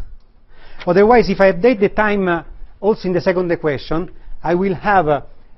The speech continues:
new messages on even times, uh, and new het messages on even, on odd times. Uh, for me, consider that, uh, you can think that you have a vector.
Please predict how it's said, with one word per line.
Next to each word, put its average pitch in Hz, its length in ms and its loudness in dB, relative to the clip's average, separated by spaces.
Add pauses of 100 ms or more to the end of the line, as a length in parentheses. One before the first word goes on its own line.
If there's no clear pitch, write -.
new 233 320 4
messages 208 580 0
on 170 120 0
even 190 320 0
times, 165 460 -2
uh, 175 120 -2 (300)
and 170 200 -2
new 226 180 2
het - 300 -4
messages 185 540 -2
on 160 280 -4 (180)
even, 165 340 -4
on 156 380 0
odd 160 280 0
times. 120 460 -6 (760)
Uh, 143 400 -2 (580)
for 180 100 0
me, 226 320 2 (280)
consider 214 300 0
that, 190 260 2
uh, 165 240 2 (680)
you 175 100 -2
can 196 240 -2
think 233 320 -4 (340)
that 160 240 -4
you 175 80 0
have 170 140 -2
a 170 60 2
vector. 156 680 -2